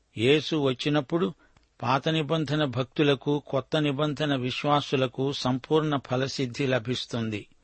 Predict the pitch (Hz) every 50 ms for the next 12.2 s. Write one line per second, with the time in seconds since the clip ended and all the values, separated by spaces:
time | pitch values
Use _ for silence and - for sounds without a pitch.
0 | _ _ _ _ _ _ _ _ _ _ _ _ _ - - 127 147 160 - -
1 | - 180 165 156 156 151 143 147 147 156 151 - - 139 131 139 131 - 151 151
2 | 156 156 160 156 151 139 131 127 127 135 147 151 151 143 143 139 127 - 139 127
3 | 117 117 127 123 - - - 143 143 139 123 - - 135 131 131 135 - - 143
4 | 131 120 117 135 127 120 127 117 101 120 113 - - - 117 117 113 117 127 147
5 | 170 - _ _ _ _ _ _ _ _ _ _ _ _ _ _ - 117 131 139
6 | 135 131 131 127 127 131 127 - - 175 180 190 - _ _ _ _ _ _ _
7 | _ - 117 127 135 143 135 151 156 156 151 - - 131 127 135 139 139 131 147
8 | 135 139 139 143 139 135 - - 127 127 123 127 139 139 143 143 143 - - 120
9 | - - 127 123 113 117 135 135 135 131 131 131 131 147 156 - _ _ _ _
10 | _ _ _ _ _ _ _ _ - 123 123 120 113 107 120 127 131 120 123 147
11 | 151 147 147 139 135 123 - - - 127 131 127 - - 120 - - - 123 117
12 | 113 117 131 147